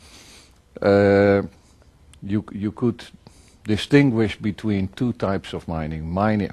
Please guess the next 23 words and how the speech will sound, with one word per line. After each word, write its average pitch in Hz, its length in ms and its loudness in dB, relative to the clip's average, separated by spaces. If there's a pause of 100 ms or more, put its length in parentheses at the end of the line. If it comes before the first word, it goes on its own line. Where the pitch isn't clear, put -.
(120)
well, 85 160 -4
first 92 360 -6
of 90 80 -10
all, 85 160 -6
you 85 120 -6
have 80 140 -8
wet 92 280 -2
and 82 140 -6
dry 87 260 0
mining, 101 320 -4
so 85 200 -6
above 85 420 -4
water 82 380 -6
and 80 200 -8
underwater. 95 680 -4 (600)
But 95 220 -2
you 98 100 0
also 92 260 -2
have 87 140 -4
mining 95 400 -2
in 82 120 -6
soft - 340 -2
soil, 92 440 0